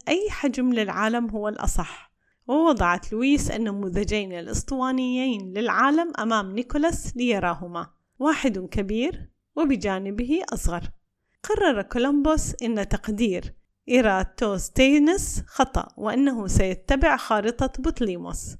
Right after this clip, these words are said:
وبطليموس كان أول صانع للخرائط في العالم الغربي. لم يغادر شواطئ الإسكندرية في مصر وكانت الخارطة التي رسمها هي أحدث خارطة وجدها كولومبوس.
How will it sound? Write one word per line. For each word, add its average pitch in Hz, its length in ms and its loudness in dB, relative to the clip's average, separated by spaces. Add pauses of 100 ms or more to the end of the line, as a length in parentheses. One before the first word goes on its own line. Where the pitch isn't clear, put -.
(120)
وبطليموس 269 840 2
كان 202 280 -4
أول 277 460 0
صانع 233 480 2
للخرائط 277 720 0
في - 100 -8
العالم 233 460 0
الغربي. 175 640 -4 (160)
لم 381 200 2
يغادر 220 420 2
شواطئ 220 540 -2
الإسكندرية 196 760 -2
في 180 200 -10
مصر 277 300 -2 (540)
وكانت 277 460 -2
الخارطة 214 560 0
التي 214 400 -2
رسمها 254 600 -2
هي 226 160 -2
أحدث 208 480 -2
خارطة 285 760 -2 (140)
وجدها 247 760 0 (120)
كولومبوس. 170 680 -2